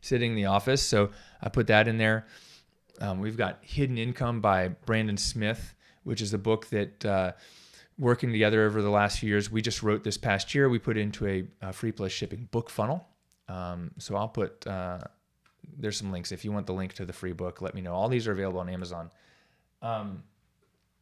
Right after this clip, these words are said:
and then, uh, there's my book, The Cash P T Blueprint. I put in a signed copy, though most people at the event have my book. I put one in anyways and sign it.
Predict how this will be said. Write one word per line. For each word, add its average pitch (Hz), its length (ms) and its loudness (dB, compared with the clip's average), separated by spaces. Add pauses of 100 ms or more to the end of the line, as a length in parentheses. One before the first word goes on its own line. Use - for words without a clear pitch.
(340)
and 117 200 -2
then, 123 360 4
uh, 101 360 0
there's 107 160 -2
my 117 160 4
book, 139 220 2
The 117 80 -2
Cash 107 280 2
P 107 100 -4
T 101 80 -2
Blueprint. 107 500 -2 (960)
I 104 140 -6 (220)
put 107 140 -2
in 107 100 -2
a 107 60 -2
signed 104 320 -2
copy, 113 380 2
though 110 180 6
most 120 260 4
people 123 220 0
at 107 160 4
the 117 80 2
event 104 280 0
have 117 360 2
my 113 120 2
book. 113 320 2 (540)
I 95 60 -8
put 92 180 -6
one 104 160 0
in 98 140 0
anyways 101 640 0
and 95 180 -8
sign 104 280 0
it. 101 140 -4